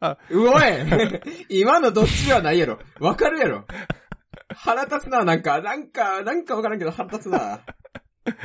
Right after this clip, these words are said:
Speaker 2: その、ちょっと小馬鹿にした、その、出すっていうその言い方が腹立つわ。<laughs> 出すっていうその言い方。めちゃくちゃ腹立つわ。もう一回やってや。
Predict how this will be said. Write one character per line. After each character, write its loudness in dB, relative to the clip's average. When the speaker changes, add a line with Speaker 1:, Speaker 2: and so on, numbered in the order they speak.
Speaker 2:
そ -10
の、 -4
ち -10
ょ -12
っ -16
と -10
小 -6
馬 0
鹿 -6
に -6
し -16
た、 -6
そ -4
の、 0
出 2
す -16
っ -20
て -2
い 2
う 0
そ 0
の 4
言 4
い -2
方 2
が 2
腹 2
立 2
つ 2
わ。 4
<laughs> -16
出 2
す 4
っ 0
て -4
い 0
う -2
そ -4
の -2
言 0
い -6
方。 0
め 0
ち -2
ゃ 2
く -6
ち 2
ゃ 2
腹 0
立 -6
つ -4
わ。 2
も 0
う 2
一 -2
回 2
や 0
っ -8
て 0
や。 -2